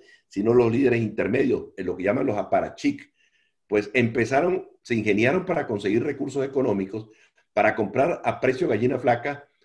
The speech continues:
las acciones de esas empresas y hacerse de ellas.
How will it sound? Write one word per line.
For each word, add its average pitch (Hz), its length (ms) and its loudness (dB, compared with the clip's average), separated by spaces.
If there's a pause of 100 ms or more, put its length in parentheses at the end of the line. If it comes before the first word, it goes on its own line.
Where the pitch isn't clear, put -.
(180)
las 95 180 0
acciones 135 420 2
de 120 180 0
esas 131 180 -4
empresas 113 460 -4
y 113 60 -2
hacerse 107 580 -4 (240)
de 98 220 2
ellas. - 460 -4